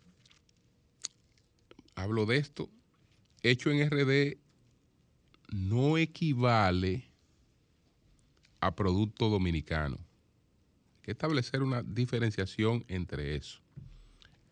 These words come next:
Hecho en R D no equivale a producto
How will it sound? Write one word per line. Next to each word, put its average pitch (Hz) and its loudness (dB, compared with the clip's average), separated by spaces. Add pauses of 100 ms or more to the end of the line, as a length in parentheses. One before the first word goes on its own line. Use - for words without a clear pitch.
Hecho 160 2
en 101 -2
R 127 0
D 107 0 (640)
no 107 2
equivale 131 2
a 110 2
producto 92 -2